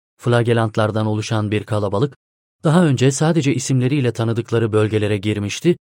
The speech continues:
ve artık çok uzakta olmadıklarına şüphe yoktu. Belki de çoktan gelmişlerdi. Tüm kalplerini büyük bir korku sardı. Kana susamış ordunun bir kez daha sarhoş ve şarapla ıslanmış yüzleri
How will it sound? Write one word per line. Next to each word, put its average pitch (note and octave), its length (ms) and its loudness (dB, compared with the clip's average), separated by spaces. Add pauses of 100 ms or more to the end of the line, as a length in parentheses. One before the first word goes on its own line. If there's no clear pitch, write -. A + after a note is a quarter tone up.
(180)
ve A#2 100 2
artık A2+ 380 0
çok D3 220 0
uzakta A2 360 -2
olmadıklarına A#2+ 680 0
şüphe A#2 260 -6
yoktu. G#2 480 -4 (720)
Belki A2+ 220 4
de A2 100 2
çoktan B2+ 460 2
gelmişlerdi. A#2+ 760 0 (1000)
Tüm C#3 160 4
kalplerini G#2+ 540 0
büyük B2 220 0
bir B2+ 60 -2
korku G2+ 380 -4
sardı. F#2 460 -4 (480)
Kana A2+ 240 0
susamış G#2 520 -6
ordunun G2 520 -2 (300)
bir E3 200 4
kez A#2 280 -2
daha G#2+ 260 -2 (240)
sarhoş A#2+ 600 -2
ve A#2+ 160 0
şarapla B2+ 420 -2
ıslanmış A2+ 540 -2
yüzleri A2+ 540 -2